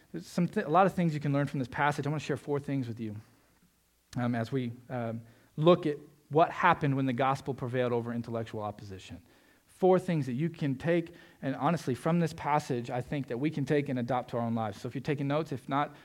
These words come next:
pull out your phone, take a picture of the screen, whatever you gotta do. I think this is important. Here's what he says. First, first truth I learned from Acts seventeen is this. Making disciples requires gospel intentionality. Paul did not assume,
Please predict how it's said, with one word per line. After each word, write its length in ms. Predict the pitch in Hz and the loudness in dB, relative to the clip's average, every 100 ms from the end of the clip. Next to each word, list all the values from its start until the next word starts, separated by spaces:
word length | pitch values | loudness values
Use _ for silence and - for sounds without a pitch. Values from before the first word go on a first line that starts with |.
| - | -6
pull 100 | 165 | 0
out 80 | 151 | 0
your 60 | |
phone, 180 | 123 143 | 0 -4
take 140 | 139 131 | -2 -4
a 60 | |
picture 260 | - 139 139 | -4 -4 -4
of 40 | |
the 60 | 127 | -4
screen, 320 | - 135 131 | -4 -4 0
whatever 160 | 127 135 | 0 0
you 100 | 139 | 0
gotta 120 | 127 | 0
do. 180 | 123 110 | -2 -4
I 80 | |
think 200 | 113 139 | -4 -6
this 140 | 127 135 | -6 -6
is 80 | 139 | -6
important. 440 | 120 135 104 110 - _ _ _ _ - | -4 -4 -6 -10 -14 _ _ _ _ -6
Here's 120 | 139 | 0
what 60 | |
he 80 | 147 | 0
says. 320 | - 131 101 - - _ _ | 2 0 0 -10 -20 _ _
First, 320 | - 147 143 | -2 0 0
first 240 | - 160 - | 0 0 2
truth 220 | 180 156 | -2 2
I 120 | 147 | 2
learned 240 | 151 151 139 | 2 0 -2
from 100 | 131 | -4
Acts 160 | 135 | -2
seventeen 280 | 135 120 120 | -4 -2 -2
is 100 | 110 | -2
this. 200 | 117 107 - - - _ _ _ _ _ - | -6 -8 -16 -20 -20 _ _ _ _ _ 0
Making 380 | 151 160 185 | 2 4 2
disciples 640 | 160 151 143 131 131 123 - | 0 2 2 2 0 -6 -6
requires 500 | 123 - 120 123 120 | -8 -4 -2 0 -2
gospel 440 | 117 113 - 127 | -4 -6 -6 -8
intentionality. 800 | 117 123 117 107 104 104 98 95 - _ _ _ _ _ _ _ _ _ _ _ _ _ _ _ _ _ _ _ _ _ - - | -6 -6 -8 -8 -8 -8 -10 -14 -18 _ _ _ _ _ _ _ _ _ _ _ _ _ _ _ _ _ _ _ _ _ -20 -16
Paul 220 | - 156 | 0 2
did 140 | 160 151 | 4 2
not 200 | 147 143 | 2 2
assume, 640 | 131 - 151 151 127 107 | 0 -2 0 2 0 -4